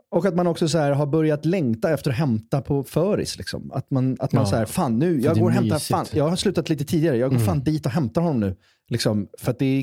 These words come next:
Speaker 1: kul bara. Det är så jävla vackert. Jag är så glad.
Speaker 2: Det är också Viggo, han anstränger sig ju där också för att vara så här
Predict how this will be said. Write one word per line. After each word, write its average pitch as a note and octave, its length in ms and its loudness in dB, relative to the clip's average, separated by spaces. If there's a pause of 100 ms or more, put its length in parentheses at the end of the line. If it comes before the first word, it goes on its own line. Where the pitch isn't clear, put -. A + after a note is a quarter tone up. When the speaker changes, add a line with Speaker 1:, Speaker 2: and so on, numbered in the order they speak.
Speaker 1:
kul D#3 480 0
bara. D2 260 -4 (280)
Det C#3 60 0
är - 20 -2
så C3+ 120 -2
jävla G2+ 440 0
vackert. F#2 400 -4
Jag G#2+ 80 -2
är A#2 60 2
så A2+ 80 0
glad. F#2 400 -2 (200)
Speaker 2:
Det B2 60 2
är - 20 2
också B2 180 0
Viggo, B2+ 360 0
han A2+ 200 0
anstränger C#3 600 0
sig G#2+ 140 -2
ju G2 40 2
där F#2+ 180 0
också A#2 300 -2
för A2+ 100 0
att G2+ 120 -4
vara G2+ 200 0
så G#2+ 100 -2
här F#2 200 -2